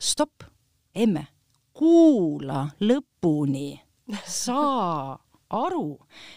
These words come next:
ja võta aeg. Ja ma ei saanud, eh, päris pikalt sellest aru. Ja ma olin kogu aeg, eh, endast väljas, ma olin närviline, ma olin pahane, et miks mina pean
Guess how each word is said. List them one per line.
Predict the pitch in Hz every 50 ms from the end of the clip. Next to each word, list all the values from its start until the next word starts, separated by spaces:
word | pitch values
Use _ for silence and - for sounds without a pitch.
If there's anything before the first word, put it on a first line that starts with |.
| - _ -
ja | 160 160 156
võta | 170 240 302 - _ - 185 175 170 147 - - _ _ _ -
aeg. | 220 240 240 220 143 - - - - - - _ _ _ _ _ _ _ _ _ _ _
Ja | 156 147
ma | 151 165 160 156 151 151 156 151 143 - _ _ _ _ _ _ _ _ _ _ -
ei | 165 165 165
saanud, | 151 - 214 226 247 262 247 190 151 147 147 - 147
eh, | 147 147 139 143 143 139 139 - _ _ _ _ _ _ _ _ _ _ _ _ _ - -
päris | 170 190 202 185 151 -
pikalt | - 190 185 - 139 127 -
sellest | - 113 - 123 - -
aru. | 127 123 - - - _ _ _ _ _ _ _ _ _
Ja | -
ma | 151 151 151
olin | 151 147 151 156
kogu | 202 208 - 185
aeg, | 156 151 147 143 147 - -
eh, | 156 147 147 143 143 143 143 143 143 139 _ _ _ -
endast | 180 185 - 135 - -
väljas, | 139 151 165 175 180 208 - - _ _ _ _ _ _ _ _ _ -
ma | 170 170
olin | 156 147 139
närviline, | 139 143 143 143 147 147 160 175 180 180 202 208 - _ _ _ - - _ -
ma | 170 165
olin | 165 156 143 127
pahane, | - 185 175 - - 147 156 160 175 202 226 - _ _ _ _ _ _ _ _ _ _
et | - 160 -
miks | 190 220 254 - - - - -
mina | 160 180 214 233 214 175 143 131 - _
pean | - 233 240 208 165 135 143